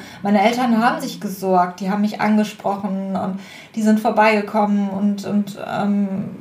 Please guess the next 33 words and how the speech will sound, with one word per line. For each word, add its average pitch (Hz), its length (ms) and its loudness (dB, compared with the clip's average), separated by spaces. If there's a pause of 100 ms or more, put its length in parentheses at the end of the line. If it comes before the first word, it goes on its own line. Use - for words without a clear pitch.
(340)
haben 214 240 2
sich - 160 -4
gesorgt 202 440 0
und 208 60 -2
haben 202 160 2
gesagt, 208 220 -2
"Mensch, 214 240 2
Anke, 208 320 -2
du 214 140 -2
musst 214 200 0
was 214 140 -4
machen", 208 300 0
et 202 120 -4
cetera. 202 440 -2 (480)
Aber 208 460 6
das 208 120 -6
hat 233 160 0
mich 214 140 4
nicht 220 220 0
erreicht, 202 760 2
so, 180 280 -2
ne? 226 360 0
Und 202 180 2 (480)
irgendwo 240 360 2
ist - 180 -6
das - 320 -4
schon 277 380 -4
krass - 680 0 (200)
und 208 400 4
schockierend, 254 720 0
dass 202 180 -2
es - 120 -10
erst 208 380 -2